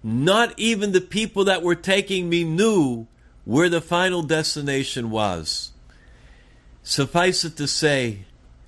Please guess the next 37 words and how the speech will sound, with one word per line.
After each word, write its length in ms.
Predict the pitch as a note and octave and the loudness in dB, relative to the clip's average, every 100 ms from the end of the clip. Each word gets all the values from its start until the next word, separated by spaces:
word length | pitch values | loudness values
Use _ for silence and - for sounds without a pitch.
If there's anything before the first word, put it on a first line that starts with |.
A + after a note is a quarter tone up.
| - - | -20 -10
that 300 | F2+ B2 D3+ | 0 2 2
shiur 380 | - - D#3 D#3 | -2 -2 0 2
that 240 | D3 D3 | 0 0
evening 320 | D3+ D3+ D3 C#3 | 0 0 -2 -4
was 180 | C3+ | -2
unbelievable. 880 | C#3+ C3+ B2+ B2 A#2 G#2 F#2+ F2+ F2 - - - - - - - - | -2 -4 -4 0 0 -2 -6 -8 -10 -14 -20 -20 -20 -20 -20 -20 -2
The 160 | C3 E3 | 2 2
individual 920 | D#3+ D#3+ D#3 A3 - E3 C3+ F2+ F2 - - - - | 2 0 0 -2 -2 -2 0 -2 -8 -18 -20 -20 -20
that 260 | - A#2 D#3 | -4 0 2
was 200 | D#3+ D#3 | 0 -2
in 100 | D#3+ | -2
charge 420 | - E3 F3+ F#3 | -2 0 0 0
of 140 | F#3 D#3+ | -2 -2
the 60 | |
shiur 600 | D#3 - F3+ F#3+ G3 G3+ - _ - - - - - | -2 0 2 2 2 -4 -12 _ -20 -20 -20 -20 -10
knew 600 | G2 C#3+ A#3 F#3+ A2 F2 - - | -2 2 4 4 0 -4 -16 -4
that 160 | C#3 D#3 | 0 2
I 100 | D3 | 2
had 340 | C3+ G#3 G3+ | 2 0 -2
to 100 | G3 | -4
be 180 | E3 F3 | -2 -2
back 480 | C#3+ F3 D#3+ B2+ - | 0 2 2 0 -6
in 140 | D3+ D3 | -6 -2
my 220 | D#3 E3 | 0 2
hotel 640 | D3+ D3+ E3+ D#3 D3+ C#3+ | 0 -2 0 2 2 0
on 240 | C3 C3+ C3 | -2 -2 -2
time, 480 | C#3+ C3 A2+ F#2 D#2 - - | 0 2 2 -2 -6 -18 -4
because 400 | D3 D3+ F3 E3 | 0 2 2 0
they 120 | - E3+ | 2 4
would 180 | E3+ | 4
watch 420 | E3 F3+ G3 - - | 2 2 2 0 0
you 160 | D#3+ | 0
and 100 | D#3+ | 2
they 80 | D#3+ | 2
would 220 | D#3+ D3+ | 2 0
write 300 | D#3+ F#3 F#3 | 2 2 2
down 420 | F#3+ F#3 D#3 G#2+ | 2 2 2 -2